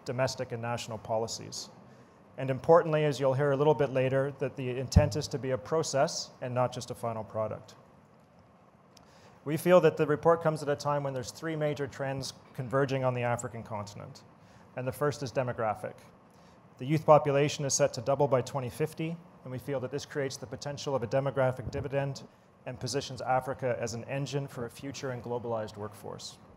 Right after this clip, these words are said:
The second is economic. While there's been considerable growth across the con-, continent,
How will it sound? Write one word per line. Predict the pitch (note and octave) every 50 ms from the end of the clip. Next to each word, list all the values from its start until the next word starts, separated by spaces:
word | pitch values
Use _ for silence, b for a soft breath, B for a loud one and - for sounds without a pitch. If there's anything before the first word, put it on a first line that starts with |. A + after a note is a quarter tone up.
| - - - - - - - b b b b b b b -
The | - C3+
second | - - D#3+ D#3 D#3+ E3 C#3+
is | C#3+ A#2+
economic. | C#3 C3+ - C3 B2 A#2 A2+ G#2 G2 F#2 - - - - - - - - - - - -
While | B2+ C3+
there's | B2+ C#3 C3
been | A2 C#3+ C3+
considerable | - B2+ B2 - - D#3+ D3 D#3 C#3+ C#3 C3+ A#2+
growth | A#2 C#3+ E3 F3+ F3 F3
across | - - E3 D#3+ D3+
the | - D#3
con-, | - - D#3 D#3 D#3+ D3+ C3+ D#3 - - -
continent, | D3+ D#3 D#3 D#3 - F3 F3 G#3 F3+ -